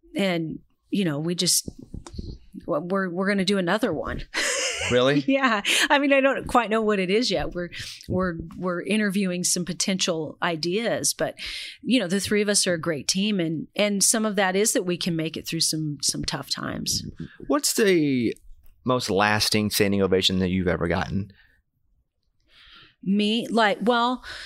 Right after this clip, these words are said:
Speaker 2: Performing, singing. I don't know. That's a question that I ask often, but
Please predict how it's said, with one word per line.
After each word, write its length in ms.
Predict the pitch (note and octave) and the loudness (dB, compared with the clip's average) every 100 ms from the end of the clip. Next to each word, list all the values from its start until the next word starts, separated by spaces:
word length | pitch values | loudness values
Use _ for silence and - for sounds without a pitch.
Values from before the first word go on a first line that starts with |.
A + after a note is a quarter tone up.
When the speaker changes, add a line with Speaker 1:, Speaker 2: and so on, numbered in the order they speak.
| - - - - _ _ - - - | -14 -16 -18 -20 _ _ -20 -20 -6
Speaker 2:
Performing, 840 | - C#3 - C3+ A#2+ A#2+ A#2+ A#2 A#2+ - - - - | -2 0 2 4 4 2 0 -2 -4 -10 -14 -16 -8
singing. 880 | - - C3+ B2+ B2+ B2 A#2+ A#2+ A#2 A2+ _ _ - - _ _ - - _ - | -2 2 2 2 2 2 0 -2 -6 -10 _ _ -20 -20 _ _ -20 -20 _ 0
I 80 | B2 | 2
don't 100 | D3 | 4
know. 100 | C3 | 4
That's 180 | C3 B2+ | 4 2
a 40 | |
question 480 | - B2 - A#2+ G2 | 2 2 4 0 2
that 120 | A2+ | 4
I 120 | A2+ | 4
ask 300 | A2+ A#2+ - | 4 2 2
often, 360 | G#2 A2 B2+ C3 | 2 2 0 2
but 180 | A#2 | 0